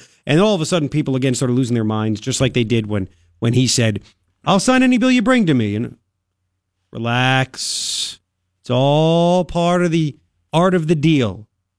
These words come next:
right? I mean, do you, is this the time again you dou-, every time you doubt him, does he not pull through? I'm just, and I'm not, it took me a while to get that way. Like, I think I understand him, but it's still, it's so not natural, you know?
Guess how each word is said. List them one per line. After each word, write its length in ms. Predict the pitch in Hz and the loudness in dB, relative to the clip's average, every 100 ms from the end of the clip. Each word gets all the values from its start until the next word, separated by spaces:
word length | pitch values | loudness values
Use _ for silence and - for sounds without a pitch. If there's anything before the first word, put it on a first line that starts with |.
| _ | _
right? 340 | 123 143 175 131 | -2 0 0 0
I 40 | |
mean, 260 | 156 143 - _ _ _ _ - | 0 0 -4 _ _ _ _ -4
do 160 | 139 | 2
you, 220 | 180 208 | 4 2
is 200 | 175 151 | 0 0
this 140 | 147 208 | 0 0
the 100 | 196 | -2
time 220 | 202 190 | 0 0
again 280 | 160 170 190 | 0 0 2
you 80 | 190 | 0
dou-, 120 | 180 - | -2 0
every 200 | 190 247 | 0 2
time 180 | 247 247 | 2 2
you 60 | |
doubt 280 | 165 190 202 | 2 0 2
him, 160 | 160 107 | 0 0
does 140 | 123 | -2
he 80 | 147 | 0
not 220 | 160 170 | 0 0
pull 140 | 180 | -2
through? 340 | 175 165 185 180 | -2 -2 -2 -2
I'm 160 | 160 208 | 0 2
just, 160 | 233 | 2
and 100 | 175 | 2
I'm 80 | 220 | 2
not, 240 | 247 214 - _ _ _ _ _ - | 2 -2 -10 _ _ _ _ _ -2
it 160 | 165 | 0
took 220 | - 262 | 0 0
me 120 | 220 254 | 2 2
a 60 | |
while 240 | 233 233 226 | 2 2 2
to 60 | |
get 160 | 190 220 | 0 0
that 100 | 208 | 0
way. 80 | 160 | 2
Like, 120 | 156 | 2
I 120 | 180 | 2
think 280 | 208 - 226 | 2 0 2
I 100 | 208 | 2
understand 460 | 208 190 202 196 170 | 2 0 0 2 2
him, 100 | 156 | 2
but 80 | 156 | 0
it's 140 | 139 | -2
still, 240 | - 214 | 0 0
it's 120 | 196 - | 0 0
so 140 | 190 | 2
not 340 | 202 165 170 | 2 2 0
natural, 560 | 135 139 165 170 - 107 | 0 0 2 0 -4 -8
you 100 | 123 | -2
know? 360 | 127 131 160 160 | 0 2 0 -2